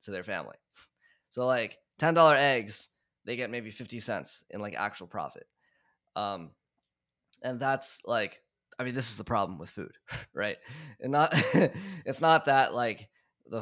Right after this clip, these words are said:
the, it's not necessarily the quali-, quality is a function of, like, the money that farmers have, or at least they think they have. Um, it's l-, less even a function of, like, regulation or whatever else. It's, like, there's just so much grift in the supply chain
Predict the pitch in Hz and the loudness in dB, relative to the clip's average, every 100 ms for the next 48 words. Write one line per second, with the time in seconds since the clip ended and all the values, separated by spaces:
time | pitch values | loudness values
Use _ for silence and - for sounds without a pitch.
0 | 104 104 117 110 104 71 107 139 131 - | -8 -10 -6 -4 -4 -6 -6 -2 0 -2
1 | 110 - 127 127 113 101 117 76 - _ | -6 -4 -2 -2 -4 -6 -8 -8 -10 _
2 | 131 131 123 117 101 101 113 110 - 107 | 0 2 0 -4 -8 -8 -6 -6 -6 -8
3 | 98 90 - 101 101 101 92 - _ _ | -6 -8 -8 -10 -8 -8 -10 -12 _ _
4 | 104 101 98 85 - 110 101 90 76 101 | -8 -6 -8 -10 -10 -4 -4 -4 -10 -10
5 | - 98 110 101 95 87 69 _ _ _ | -10 -10 -12 -10 -10 -10 -12 _ _ _
6 | _ - 98 92 87 85 _ _ _ - | _ -10 -8 -8 -12 -20 _ _ _ -16
7 | 92 - - _ 73 58 92 139 147 139 | -14 -14 -18 _ -20 -16 -6 -4 -2 -4
8 | 123 107 120 - 117 107 104 104 104 110 | -6 -4 -4 -4 -6 -8 -8 -10 -8 -8
9 | 113 110 104 98 95 95 117 113 - - | -6 -6 -6 -6 -6 -4 -2 -2 -6 -14
10 | _ _ - 95 - 107 98 - _ _ | _ _ -16 -12 -6 -4 -4 -8 _ _
11 | _ _ _ _ 101 120 110 120 - 135 | _ _ _ _ -10 -8 -6 -6 -4 -4
12 | 123 120 107 104 110 131 - - - _ | -4 -6 -10 -6 -4 -4 -6 -14 -16 _
13 | _ - 123 110 - - 117 120 - 104 | _ -10 -8 -6 -8 -4 -2 -2 -2 -6
14 | 92 | -6